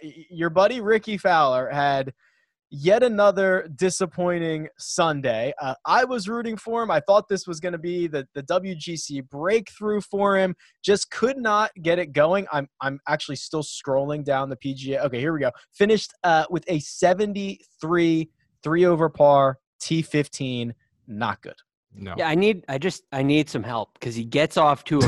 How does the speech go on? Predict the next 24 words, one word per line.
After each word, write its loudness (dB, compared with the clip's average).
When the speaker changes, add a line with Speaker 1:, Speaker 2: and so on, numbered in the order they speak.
Speaker 3:
great 2
Speaker 2:
<laughs> -14
Speaker 3:
start, 0
right? -2
He -4
comes 0
out, 4
like, 2
Rickie 4
has -2
to 0
do 6
it 2
eventually. 0
And, 4
like, 4
we 4
talked 2
about 2
this -2
on 2
Friday, 0
Rick. -10
He, -2